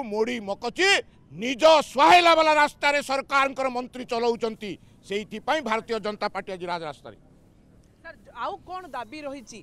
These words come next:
Speaker 2: ଆଉ ଯୋଉ ଦୁଇ ମୁଖ୍ୟ ଅଭିଯୁକ୍ତ ଯୋଉମାନେ ରହିଛନ୍ତି, ଗୋବିନ୍ଦକୁ ସାହାଯ୍ୟ କରିଥିଲେ, ସେମାନଙ୍କୁ ମଧ୍ୟ ପୋଲିସ ବର୍ତ୍ତମାନ ସୁଦ୍ଧା ଧରିପାରି ନାହିଁ। ତ କହିବା କି ପୋଲିସ ମଧ୍ୟ କାହାର ଚାପରେ ରହିଛି ରାଜନୈତିକ ଦଳର?
Speaker 1: ଆମେ, ଆମେ ତ ଆର-, ସେଇ କଥା ତ ମୁଁ କହୁଛୁ ବାରମ୍ବାର। କାରଣ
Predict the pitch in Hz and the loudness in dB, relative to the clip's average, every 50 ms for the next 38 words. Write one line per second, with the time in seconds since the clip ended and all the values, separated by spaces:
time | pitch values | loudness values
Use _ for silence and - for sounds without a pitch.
0 | - _ _ - 202 240 311 370 - 359 381 392 277 262 311 359 339 294 294 - | -20 _ _ -8 -6 -6 -6 -6 -8 -10 -12 -12 -12 -12 -14 -12 -12 -14 -16 -18
1 | - - 330 311 277 226 247 277 240 294 233 - 294 277 233 285 285 285 285 285 | -12 -10 -8 -8 -8 -8 -12 -14 -16 -18 -12 -10 -10 -10 -8 -10 -12 -14 -12 -12
2 | 285 247 240 240 285 240 320 294 269 220 262 254 277 220 220 240 240 226 320 320 | -12 -12 -12 -12 -14 -14 -14 -14 -14 -14 -18 -20 -18 -12 -10 -10 -10 -10 -14 -16
3 | 311 - - 330 - - 285 233 277 254 254 320 285 - 294 277 - 285 262 269 | -16 -16 -18 -18 -14 -14 -12 -12 -12 -12 -12 -16 -12 -12 -14 -12 -12 -14 -16 -16
4 | - _ _ _ _ - 320 320 311 330 339 381 - 359 359 302 285 240 254 320 | -16 _ _ _ _ -10 -10 -8 -8 -10 -10 -12 -14 -14 -12 -12 -12 -10 -6 -8
5 | 349 349 - - 269 254 254 339 294 - 247 254 226 277 277 285 311 277 - 285 | -8 -8 -8 -10 -10 -10 -10 -10 -16 -16 -16 -16 -16 -16 -16 -18 -18 -18 -20 -20
6 | 226 233 262 311 339 - - _ _ 214 196 247 262 294 294 - 294 277 285 269 | -14 -8 -8 -8 -8 -10 -18 _ _ -8 -6 -6 -6 -6 -8 -8 -8 -8 -8 -10
7 | 269 269 214 - _ - - 320 - 311 302 339 370 392 370 359 262 - 277 269 | -14 -14 -16 -18 _ -16 -16 -10 -6 -6 -6 -6 -6 -10 -10 -12 -12 -4 -4 -4
8 | 277 302 381 - - 320 320 269 311 349 349 - 285 247 285 311 320 - - - | -4 -4 -8 -12 -12 -12 -12 -6 -6 -6 -6 -6 -8 -8 -6 -6 -6 -8 -6 -6
9 | 240 233 - 302 320 339 339 320 320 320 320 330 311 254 247 269 285 294 285 277 | -8 -6 -4 -6 -6 -6 -6 -6 -8 -8 -8 -8 -6 -6 -6 -6 -8 -12 -12 -14
10 | 269 285 262 254 254 254 262 262 247 - - _ _ _ _ - 226 269 311 302 | -12 -12 -10 -10 -10 -10 -10 -12 -14 -18 -20 _ _ _ _ -4 0 2 4 4
11 | 294 294 277 311 269 269 240 226 - - 196 - - 233 285 - 302 233 330 330 | 4 2 0 0 2 2 2 0 -2 -8 -10 -4 -2 -2 0 2 2 0 0 2
12 | 370 349 311 330 330 320 294 247 247 240 - 233 208 196 196 190 180 170 151 135 | 2 0 0 2 2 2 0 2 0 -4 -4 -2 0 0 0 0 -2 -4 -6 -6
13 | 101 - - - - - - 190 214 240 247 262 | -6 -8 -16 -20 -20 -4 0 2 2 4 4 4